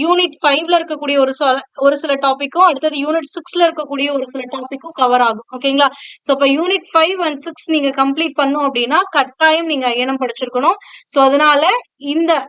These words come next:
யோ-, ஐ என் எம் பார்ட்ங்கிறது ரொம்ப இம்பார்ட்டன்ட். ஓகேங்களா? So இங்க படிக்கிறது தான் அங்க நம்ம ரிவிஷன் மாதிரி யூஸ் பண்ணிக்க போறோம். அதனால கண்டிப்பா நம்ம படிக்கணும். ஓகேங்களா? So அப்ப இந்த ஐ என் எம் எங்கெங்கெல்லாம் படிக்கணுங்கிறத இந்த வீடியோ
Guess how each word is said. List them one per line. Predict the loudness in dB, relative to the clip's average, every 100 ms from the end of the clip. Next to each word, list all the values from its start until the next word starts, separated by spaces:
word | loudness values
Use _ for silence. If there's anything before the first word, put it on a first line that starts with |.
| -12 -6 2
யோ-, | 4 2 -2 -2
ஐ | 0 2
என் | 0
எம் | 2 2
பார்ட்ங்கிறது | 2 -2 -4 -2 0 2
ரொம்ப | 2 0 0
இம்பார்ட்டன்ட். | -2 -2 -4 -12 -8
ஓகேங்களா? | 0 2 2 0 -4 -20 -20 -4
So | 2 4 4 2
இங்க | 0 2 0
படிக்கிறது | 0 -2 -2 2
தான் | 2
அங்க | 4 0
நம்ம | 0 0 0
ரிவிஷன் | 0 -2 -4 0
மாதிரி | 0 0
யூஸ் | -4 -4
பண்ணிக்க | -2 -2 -2
போறோம். | 2 2
அதனால | 2 0 0 -2
கண்டிப்பா | -4 -2 -2 -2
நம்ம | -2 -4 -4 -2
படிக்கணும். | 0 0 -4 -8 -12
ஓகேங்களா? | -4 0 0 -2 -12 -20 -4
So | -2
அப்ப | 2 2
இந்த | 4 2
ஐ | 0 -2
என் | 0
எம் | 2 2
எங்கெங்கெல்லாம் | 2 0 2 2 2
படிக்கணுங்கிறத | 0 0 0 0 0 2 2 2 0
இந்த | 0 -2
வீடியோ | -2